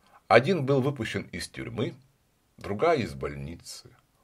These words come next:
Оба вполне бесприютны, беспомощны, беззащитны. Оба скитались бог весть где и как, бог весть по каким улицам, без цели и назначения, потому что надо идти,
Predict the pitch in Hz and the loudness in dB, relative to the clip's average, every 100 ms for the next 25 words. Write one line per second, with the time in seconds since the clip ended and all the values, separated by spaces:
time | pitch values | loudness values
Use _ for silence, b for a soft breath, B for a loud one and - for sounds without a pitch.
0 | _ - 165 208 156 135 - 98 113 131 | _ 4 6 6 4 0 0 0 2 -4
1 | 85 101 - - 67 78 156 139 117 107 | -4 -8 -8 -8 -8 -6 -8 -8 -12 -14
2 | - _ _ _ _ 64 82 85 - - | -16 _ _ _ _ -14 -6 -4 -4 0
3 | 170 156 135 123 107 98 _ _ _ - | 0 0 -6 -8 -12 -16 _ _ _ -6
4 | 98 127 71 71 - - - 135 50 - | -4 -4 -6 -8 -8 -12 -12 -12 -14 -16
5 | - b b b b b - 202 208 131 | -20 b b b b b 4 6 6 2
6 | - 117 113 170 143 92 80 170 202 131 | 0 -6 2 2 2 -4 0 2 2 0
7 | 135 135 101 78 92 131 139 131 - - | -6 -6 -6 -6 -4 -4 -6 -4 -2 -2
8 | - _ b b b b _ _ _ - | -6 _ b b b b _ _ _ -2
9 | 98 185 196 104 107 - 90 98 - 117 | 2 2 2 -6 -8 -8 -8 -8 -6 -8
10 | - 117 127 113 - - - b b 110 | -6 -6 -4 -6 -8 -14 -14 b b -4
11 | 175 - - 220 202 113 82 76 - 69 | 0 0 0 0 2 0 -2 -8 -8 -10
12 | - 131 139 110 - B - 117 143 127 | -8 -8 -6 -8 -10 B 2 4 4 0
13 | - 90 104 78 78 - - 180 | -2 -2 0 0 -4 -8 -12 -12